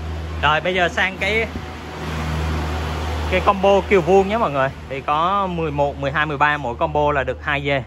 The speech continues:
giá là một trăm rưỡi một combo nha. Đầu tiên kiều vuông số mười một nè, giá trăm rưỡi nè. Một dê nè. Đó.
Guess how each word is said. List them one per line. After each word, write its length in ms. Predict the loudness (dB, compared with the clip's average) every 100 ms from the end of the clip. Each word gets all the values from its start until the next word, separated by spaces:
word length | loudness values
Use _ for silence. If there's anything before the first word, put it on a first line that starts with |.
| -4
giá 180 | -4 -2
là 280 | -2 -4
một 180 | -6 -6
trăm 140 | -6 -4
rưỡi 200 | -4 -6
một 80 | -4
combo 320 | -2 0 0
nha. 140 | -2 -6 -12 -18 -16
Đầu 100 | -12
tiên 140 | -10 -10
kiều 160 | -10
vuông 240 | -6 -6 -6
số 240 | -6 -6
mười 160 | -6 -4
một 220 | -4 -4
nè, 120 | -10 -10
giá 160 | -10 -8
trăm 160 | -8 -10
rưỡi 160 | -10 -14
nè. 100 | -16 -18 -20 -20 -18
Một 160 | -6 -6 -6 -16 -14 -8
dê 280 | -6 -6
nè. 120 | -8 -14 -18 -18 -14
Đó. 420 | -12 -8 -8